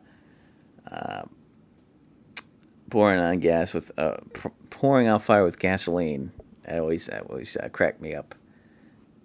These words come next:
Uh, how they timed that with the panther, uh, growling. You gotta see that for yourself. But, uh, I used to watch that movie on T V twenty, very censored, uh,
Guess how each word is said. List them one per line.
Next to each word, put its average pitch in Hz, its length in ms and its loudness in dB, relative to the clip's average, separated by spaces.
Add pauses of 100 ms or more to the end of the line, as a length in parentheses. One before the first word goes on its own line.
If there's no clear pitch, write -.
(480)
Uh, 52 320 -10
how 82 140 -4
they 80 100 0
timed 87 380 -2
that 71 160 -6
with - 140 -10
the - 60 -12
panther, 73 560 -4
uh, 60 200 -10 (580)
growling. 69 540 -4 (920)
You 107 200 2
gotta 82 240 6
see 82 160 2
that 73 160 0
for 73 100 -8
yourself. 69 540 -2
But, - 260 0
uh, 92 320 4
I - 1040 -20
used 104 160 -4
to 101 80 4
watch 90 220 4
that - 280 0
movie 90 260 2
on 82 120 -4
T 101 160 0
V 87 100 -2
twenty, 92 560 0 (320)
very 107 240 0
censored, 87 540 -4
uh, 73 240 -2